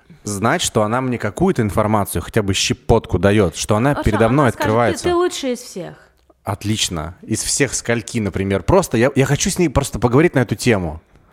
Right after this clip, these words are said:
Speaker 1: Просто поговорить. Я хочу иметь возможность говорить на эту тему.
Speaker 2: Зачем?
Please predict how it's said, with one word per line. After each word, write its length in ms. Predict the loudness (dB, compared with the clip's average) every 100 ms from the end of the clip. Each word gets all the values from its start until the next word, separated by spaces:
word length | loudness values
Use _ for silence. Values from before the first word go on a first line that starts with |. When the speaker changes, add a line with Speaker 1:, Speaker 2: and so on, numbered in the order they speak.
| -20 -20 _
Speaker 1:
Просто 320 | 2 2 2
поговорить. 360 | 0 2 2 0
Я 120 | 0 0
хочу 240 | 0 0
иметь 200 | 0 0
возможность 500 | 0 0 0 0 -2
говорить 360 | 0 0 0 -2
на 40 | -4
эту 100 | -2
тему. 380 | -4 -4 -6 -16 _ _ -18
Speaker 2:
Зачем? 360 | -16 -16 -16